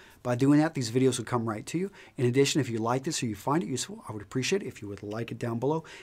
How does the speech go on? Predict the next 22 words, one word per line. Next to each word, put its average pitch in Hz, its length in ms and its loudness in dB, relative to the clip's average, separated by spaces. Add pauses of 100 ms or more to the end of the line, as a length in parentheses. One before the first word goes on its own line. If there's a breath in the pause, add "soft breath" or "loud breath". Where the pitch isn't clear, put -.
And 143 120 4
last 185 300 4
but 190 100 0
not 180 160 2
least, 175 340 -2
remember, 165 480 4
I've - 240 -20
got 127 120 0
a 110 60 -2
great 139 400 0
free 165 320 0
forty-seven 156 520 0
page 135 280 -2
ebook. 196 360 -2 (220 soft breath)
The 120 100 -4
link 143 220 4
to 180 140 -2
it - 140 -8
is 101 180 -8
right 107 240 -4
down 104 220 -4
there. 104 200 -12